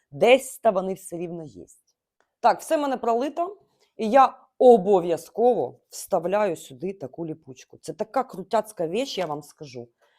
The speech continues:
Вона настільки класно допомагає, оці мошки, які оці лічинки, грибні комарики, оце все, вона сюди приліпає і здихає.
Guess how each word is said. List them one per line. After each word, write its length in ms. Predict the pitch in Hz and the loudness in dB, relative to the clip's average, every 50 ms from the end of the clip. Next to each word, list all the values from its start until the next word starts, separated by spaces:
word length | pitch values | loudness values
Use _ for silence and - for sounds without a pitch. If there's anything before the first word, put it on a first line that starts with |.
| _ _ _ _ _ _ _ _ | _ _ _ _ _ _ _ _
Вона 240 | 151 175 220 233 226 | -4 -2 0 0 0
настільки 440 | 233 220 - - - 254 - 226 226 | -2 -4 -6 -8 -8 -6 -6 -6 -6
класно 600 | - 175 208 208 208 202 - - 202 185 180 175 | -4 -4 -2 -2 -2 -4 -6 -10 -8 -8 -8 -8
допомагає, 800 | 175 170 175 202 - 202 208 208 202 190 226 262 269 254 208 170 | -8 -8 -8 -6 -6 -6 -6 -4 -6 -6 -6 -4 -2 -2 -2 -2
оці 220 | 160 165 - 208 | -4 -6 -8 -6
мошки, 560 | 202 214 247 294 285 - - _ 147 113 - _ _ _ _ _ _ _ | -4 -2 -2 -4 -4 -8 -14 _ -16 -16 -16 _ _ _ _ _ _ _
які 320 | 156 160 160 156 160 151 | -6 -6 -6 -4 -4 -6
оці 180 | 143 143 - 156 | -6 -6 -6 -8
лічинки, 520 | 156 165 160 - - 233 247 220 202 165 | -8 -8 -8 -6 -4 -4 -4 -4 -6 -10
грибні 320 | 156 160 151 160 143 165 156 | -12 -12 -12 -12 -12 -14 -12
комарики, 520 | 156 160 170 202 226 208 175 139 - 147 | -12 -10 -8 -6 -6 -6 -8 -8 -10 -12
оце 160 | 143 - - | -14 -14 -16
все, 180 | 143 - - 139 - _ _ _ _ _ _ | -20 -20 -20 -20 -20 _ _ _ _ _ _
вона 220 | 165 202 233 240 | -4 -2 -2 -2
сюди 460 | 233 - 214 175 196 214 202 - - _ _ _ _ _ _ _ _ _ _ | -2 -4 -6 -4 -2 -2 -2 -4 -8 _ _ _ _ _ _ _ _ _ _
приліпає 760 | 220 233 233 226 220 220 220 233 247 262 262 226 175 - - - | 2 2 2 2 0 0 2 4 4 6 4 2 2 -2 -4 -10
і 80 | - 196 | -12 -12
здихає. 760 | 170 160 151 156 170 - - 165 160 151 143 127 120 135 | -12 -10 -8 -8 -8 -6 -6 -6 -6 -4 -4 -6 -6 -8